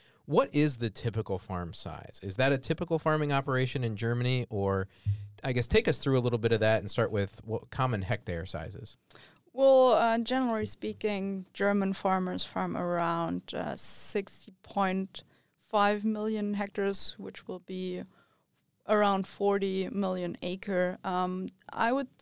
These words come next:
Speaker 2: say the average farm size is apparently sixty-three hectares, which will be, what, like, one hundred and fifty-five acres.
Speaker 1: Yeah.
Speaker 2: Yeah,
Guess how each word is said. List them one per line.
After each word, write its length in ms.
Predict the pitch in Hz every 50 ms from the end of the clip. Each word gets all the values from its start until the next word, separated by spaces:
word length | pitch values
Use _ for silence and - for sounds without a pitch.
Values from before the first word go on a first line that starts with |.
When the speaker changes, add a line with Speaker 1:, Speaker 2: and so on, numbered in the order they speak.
| - - - -
Speaker 2:
say 200 | 240 226 226 226
the 260 | 202 208 220 - - -
average 640 | - 277 277 269 254 240 233 220 214 214 202 - -
farm 440 | - - - 233 233 220 196 190 202
size 640 | 190 - - 196 190 190 185 190 190 190 - -
is 240 | - 180 180 - -
apparently 760 | - 180 - 214 190 185 190 196 185 190 180 175 180 185 190 - - - _ _ _ _ _ _ _ _ _ _ _ _
sixty-three 880 | - - - - 226 - - - 247 240 - - 240 240 240 247 233 226 - -
hectares, 720 | 214 214 220 220 - - 220 214 214 214 - - - - - - _ _ _ -
which 220 | - - - -
will 140 | 202 190 185
be, 440 | 180 180 - - - - - - - _ -
what, 240 | - - - - - _ - - _ -
like, 380 | - - - - - - - -
one 140 | 190 190
hundred 240 | 190 196 190 196 190
and 120 | 190 190 -
fifty-five 640 | - 202 - - - - - - 185 185 185 196 -
acres. 560 | - 190 196 - 208 190 190 190 - - - -
Speaker 1:
Yeah. 200 | 196 190 196 -
Speaker 2:
Yeah, 100 | -